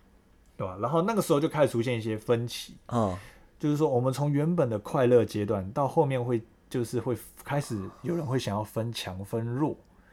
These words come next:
Speaker 1: 对吧？可是现在想起来觉得说好像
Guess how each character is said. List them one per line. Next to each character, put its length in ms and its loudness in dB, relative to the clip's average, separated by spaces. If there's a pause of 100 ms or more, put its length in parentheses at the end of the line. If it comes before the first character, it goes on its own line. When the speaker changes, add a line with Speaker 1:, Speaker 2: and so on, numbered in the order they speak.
(280)
Speaker 1:
对 100 -2
吧？ 160 -4 (240)
可 80 2
是 340 0 (420)
现 160 0
在 40 6
想 200 4
起 100 0
来 100 4
觉 180 0
得 80 0
说 420 0
好 160 -2
像 500 0